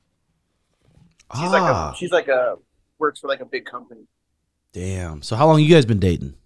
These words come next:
Speaker 1: About seven years now.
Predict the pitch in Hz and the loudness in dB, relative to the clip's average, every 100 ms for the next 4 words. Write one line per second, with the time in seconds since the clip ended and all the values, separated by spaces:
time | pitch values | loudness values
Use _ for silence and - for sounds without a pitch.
0 | _ _ - _ _ _ _ _ _ _ | _ _ -18 _ _ _ _ _ _ _
1 | - 156 165 160 - 156 170 151 156 139 | -6 2 2 2 -2 -2 -2 -12 -14 -16
2 | 123 | -20